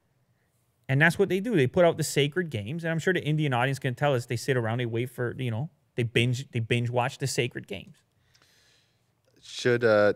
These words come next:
Speaker 2: T-Series be scared, you think?
Speaker 1: Nah, because T-Series, there's
Speaker 2: Or are
Speaker 1: no
Speaker 2: they too big?
Speaker 1: subscription, no subscription necessary.
Speaker 2: Yeah.
Speaker 1: Netflix, they got a, it's a paid,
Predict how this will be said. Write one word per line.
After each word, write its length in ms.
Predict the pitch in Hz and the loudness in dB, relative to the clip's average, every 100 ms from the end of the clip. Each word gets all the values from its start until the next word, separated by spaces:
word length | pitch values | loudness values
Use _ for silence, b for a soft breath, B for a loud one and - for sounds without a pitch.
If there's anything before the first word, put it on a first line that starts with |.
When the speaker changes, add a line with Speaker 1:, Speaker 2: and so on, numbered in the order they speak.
| _ | _
Speaker 2:
T-Series 640 | - 151 - 143 147 151 | -10 -10 -6 -2 -2 -4
be 140 | - 151 | -8 -12
scared, 460 | - 147 151 151 _ _ _ _ _ _ 196 | -8 -4 -2 -4 _ _ _ _ _ _ -10
you 100 | 123 | -2
think? 100 | 107 | 0
Speaker 1:
Nah, 340 | 104 101 107 | 2 2 0
because 340 | 104 123 135 139 | -2 2 2 2
T-Series, 580 | - 180 190 170 156 | 0 2 4 6 6
there's 140 | 143 143 | 4 4
Speaker 2:
Or 40 | |
are 20 | 143 | 6
Speaker 1:
no 60 | |
Speaker 2:
they 60 | 151 | 4
too 20 | 160 | 2
big? 100 | 135 | 0
Speaker 1:
subscription, 500 | 101 147 - 123 113 | 4 4 4 0 -2
no 120 | 139 151 | 0 0
subscription 520 | 147 139 151 131 127 | 0 -2 -4 -2 -4
necessary. 540 | 131 147 127 87 - 151 _ _ _ _ _ _ _ _ _ _ - | -4 -4 -8 -8 -10 -18 _ _ _ _ _ _ _ _ _ _ -2
Speaker 2:
Yeah. 180 | 117 | 0
Speaker 1:
Netflix, 320 | 113 143 131 - | 2 2 2 2
they 80 | |
got 160 | 123 123 | 4 6
a, 80 | 120 117 | 6 2
it's 340 | 117 120 113 | 0 2 0
a 60 | 110 | 0
paid, 480 | - 120 120 117 | 0 2 2 -2